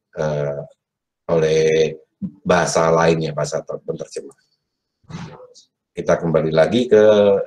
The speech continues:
ini. Eh, kedengaran ya suara saya ya? Halo?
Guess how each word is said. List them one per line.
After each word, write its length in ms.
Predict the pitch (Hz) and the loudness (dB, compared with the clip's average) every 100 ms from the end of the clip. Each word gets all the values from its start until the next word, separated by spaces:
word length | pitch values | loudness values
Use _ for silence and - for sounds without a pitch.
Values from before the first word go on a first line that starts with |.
| - _ | -8 _
ini. 320 | 90 95 139 147 - _ _ _ _ _ _ | -4 -2 -4 -6 -12 _ _ _ _ _ _
Eh, 220 | 120 117 | -2 2
kedengaran 400 | 143 135 147 175 | 2 4 4 4
ya 80 | 147 | 4
suara 240 | 147 123 | 4 2
saya 320 | 120 110 90 | 4 4 4
ya? 40 | - - _ _ _ _ _ _ _ _ _ _ _ _ _ _ _ - | 2 -4 _ _ _ _ _ _ _ _ _ _ _ _ _ _ _ -4
Halo? 320 | 123 123 - | 0 0 0